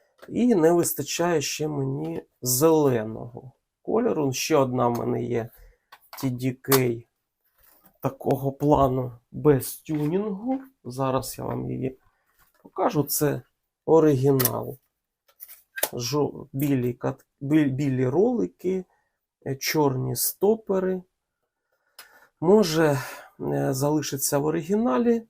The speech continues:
ну, поки що. А потім, якщо знайду зелений комплект, зроблю ще зелений. Ну, і потім, може, ще куплю одну таку, щоб була в оригіналі. От як вона йшла, нехай буде так.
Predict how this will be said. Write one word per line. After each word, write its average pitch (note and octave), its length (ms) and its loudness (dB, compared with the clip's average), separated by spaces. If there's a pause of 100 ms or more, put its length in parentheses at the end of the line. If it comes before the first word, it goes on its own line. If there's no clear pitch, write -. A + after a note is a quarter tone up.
(100)
ну, D3+ 160 2
поки C#3+ 340 0
що. - 340 -12 (240)
А C#3 120 0
потім, C3 380 2
якщо C#3 300 -2
знайду C#3 420 -2
зелений C3 600 2
комплект, G3+ 880 -6 (920)
зроблю C#3+ 600 2
ще D3 320 -2
зелений. B2+ 960 -2 (500)
Ну, B3+ 180 2
і D#3+ 60 4
потім, F3 340 2
може, C3+ 380 -2 (360)
ще - 240 -2
куплю C3+ 420 -2
одну C3+ 300 0
таку, C#3 380 -4
щоб C3+ 200 -8
була C#3 300 0
в B2 80 -2
оригіналі. A#2+ 800 -8 (200)
От - 200 -14
як C#3+ 220 -4
вона B2 300 -8
йшла, A3 480 -4 (680)
нехай D#3 380 -6
буде C3 420 -8 (440)
так. - 400 -12